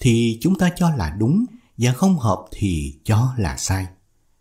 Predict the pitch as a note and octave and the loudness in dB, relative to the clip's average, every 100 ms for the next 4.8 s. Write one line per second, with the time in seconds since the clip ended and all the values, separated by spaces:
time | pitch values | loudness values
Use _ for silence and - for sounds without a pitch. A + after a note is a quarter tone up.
0 | _ _ _ _ - A2+ A2+ F#3 D#3+ A2 | _ _ _ _ 0 0 2 0 0 -2
1 | - G2 D#3+ B2 G#2 - A2+ G2 G2+ - | 0 -2 -2 -2 -2 -2 -2 -2 -2 -4
2 | F3+ - A#2 F2+ F2+ F#2+ - E2+ F#2+ B2+ | -4 -4 -2 -2 -2 -6 -2 0 2 2
3 | D3+ D3+ D3 C3+ G3 - D3 E3 E3+ - | 2 2 2 2 0 0 2 4 2 0
4 | F3 E3 A2 B2 G2 E2 E2 | 0 0 -2 -2 -2 -2 -4